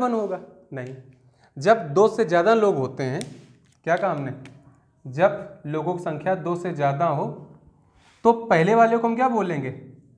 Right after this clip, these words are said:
First। और इसके बाद जो सबसे last में आ रहा होगा, उसको क्या बोलते हैं? Last। क्या उसको letter बोलते हो बाद वाला? नहीं। क्या बोलते हैं? Last।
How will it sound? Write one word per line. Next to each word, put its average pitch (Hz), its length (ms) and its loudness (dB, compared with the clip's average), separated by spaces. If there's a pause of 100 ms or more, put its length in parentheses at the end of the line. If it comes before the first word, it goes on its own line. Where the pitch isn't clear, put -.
(260)
First। - 400 -2 (920)
और 185 400 0 (340)
इसके 208 260 -4
बाद 202 180 6
जो 202 60 -4
सबसे 247 260 -4
last 196 280 0
में 175 80 -4
आ 160 80 0
रहा 151 120 2
होगा, 139 180 -4
उसको 143 160 -12
क्या 233 140 2
बोलते 233 300 -4
हैं? - 320 -12 (180)
Last। - 540 -8
क्या 208 100 4
उसको 208 160 -2
letter 214 260 2
बोलते 196 280 0
हो 135 80 0
बाद 165 260 2
वाला? 151 240 0 (720)
नहीं। 131 200 -10 (500)
क्या 208 120 8
बोलते 240 300 2
हैं? - 420 -10
Last। 139 440 -6